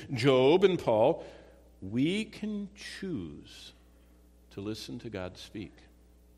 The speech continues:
Did you know that God said, "This is my word, and this is how you know I'm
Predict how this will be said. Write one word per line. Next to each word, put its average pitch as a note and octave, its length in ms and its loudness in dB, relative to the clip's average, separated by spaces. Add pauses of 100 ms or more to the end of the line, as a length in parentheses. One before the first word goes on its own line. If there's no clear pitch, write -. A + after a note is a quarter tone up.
(2750)
Did B2 160 -8
you F#3+ 100 -4
know D3+ 380 -2 (380)
that G#2+ 160 -6
God C#3 240 -2
said, G2+ 340 -8
"This E3+ 380 -4
is B2 260 -6
my A2+ 300 -4
word, E2+ 560 -8 (720)
and G2 180 -6
this C#3+ 220 -2
is G3 160 -8
how D3+ 120 -2
you C#3 200 -4
know G2+ 360 -6
I'm F#2+ 420 -6